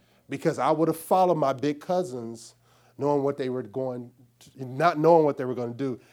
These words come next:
They, all they would have to do is just tell me to do something, and because I wanted their, um, acceptance, I would have did it. So how many know you gotta follow the leading of the Lord?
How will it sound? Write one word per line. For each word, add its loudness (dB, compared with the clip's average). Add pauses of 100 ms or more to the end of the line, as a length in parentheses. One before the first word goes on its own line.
(160)
They, -14
all 4
they 2
would 2
have -2
to -8
do 2
is 0
just -12
tell -2
me -2
to -10 (340)
do 6
something, 4
and -4
because 2
I 0
wanted 0
their, -6 (640)
um, -6
acceptance, -4 (400)
I -2
would -2
have -8 (200)
did -8
it. -16 (1300)
So -6 (320)
how -2
many 4
know 4
you 0
gotta 2
follow 0
the -4
leading -4
of -4
the -6
Lord? -6